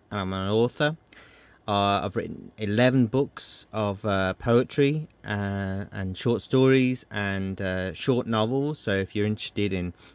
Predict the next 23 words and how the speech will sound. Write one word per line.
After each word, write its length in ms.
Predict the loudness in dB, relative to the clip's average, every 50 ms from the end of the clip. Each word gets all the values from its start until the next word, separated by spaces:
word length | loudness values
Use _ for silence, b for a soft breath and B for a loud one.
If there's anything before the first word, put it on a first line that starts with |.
| B B
reading 240 | 0 2 2 0 0
some 180 | 0 -2 -2
of 180 | 0 0 0 0
my 140 | 0 0 0
poems, 680 | -2 0 2 4 6 6 6 4 4 2 0 0 -4 -6
my 100 | -6 -6
short 300 | -4 -2 -2 -2 -2 -4
stories, 480 | -4 -2 0 2 4 4 2 0 -2 -6 -10
or, 380 | -6 -4 -2 -2 -2 -2 -4 -6 b b b b b b b b b b b b b b -2
uh, 280 | 0 2 2 2 0
the 100 | -2 -4
stories 360 | -6 0 4 6 6 6 4 4
within 200 | 0 -2 0 0
my 160 | 0 0 2
novels, 420 | 2 2 2 2 2 0 0 -2
then 160 | -2 -2 -2
you 80 | -2 -2
can 180 | -4 -4 -6 -4
check 300 | -2 -2 -2 -2 -2 -2
them 160 | -2 0 2
out 240 | 2 2 2 0 -2 _ _ _ _ _ _ _ _ _ _ _ _ _ _ -18 -4 2
online 540 | 4 6 8 8 8 8 6 6 6 4 2
on 340 | 0 0 -2 -2 -2 -4